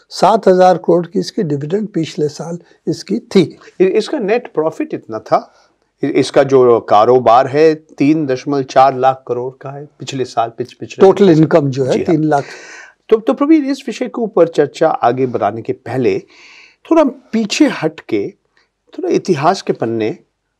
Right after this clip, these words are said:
Speaker 1: देखिए।
Speaker 2: देख देते हैं। ये कंपनी भारत पेट्रोलियम कॉरपोरेशन लिमिटेड, इसका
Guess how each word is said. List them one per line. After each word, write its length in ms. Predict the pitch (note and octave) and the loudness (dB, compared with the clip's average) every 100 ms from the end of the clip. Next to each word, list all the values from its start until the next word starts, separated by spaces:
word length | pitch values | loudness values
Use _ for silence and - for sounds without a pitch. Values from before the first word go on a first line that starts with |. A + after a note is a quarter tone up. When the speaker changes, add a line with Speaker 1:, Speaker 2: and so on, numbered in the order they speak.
| _ _ _ _ _ _ _ - | _ _ _ _ _ _ _ -4
Speaker 1:
देखिए। 260 | D3 C#3 C#3 | 0 4 2
Speaker 2:
देख 100 | - | 0
देते 320 | - - - | -16 -18 -20
हैं। 120 | - _ _ _ _ - - - - - _ _ _ - | -20 _ _ _ _ -20 -20 -20 -20 -20 _ _ _ -6
ये 160 | E3+ D#4+ | 2 2
कंपनी 560 | - E3+ C3+ A2 G#2 | 2 -2 -2 -8 -8
भारत 440 | F#3 C3+ A#2 C3 B2+ | -10 -6 -2 -2 -6
पेट्रोलियम 520 | G#2+ - G2+ F#2 F#2 | -12 -10 -10 -8 -10
कॉरपोरेशन 600 | - E2+ - F#3 F3+ D3+ | -10 -12 -12 -14 -14 -16
लिमिटेड, 480 | - - A#2 - F#3 _ _ - _ _ _ _ _ _ - | -18 -20 -20 -16 -16 _ _ -20 _ _ _ _ _ _ -14
इसका 440 | - - G#3 A3+ | -10 -2 0 -2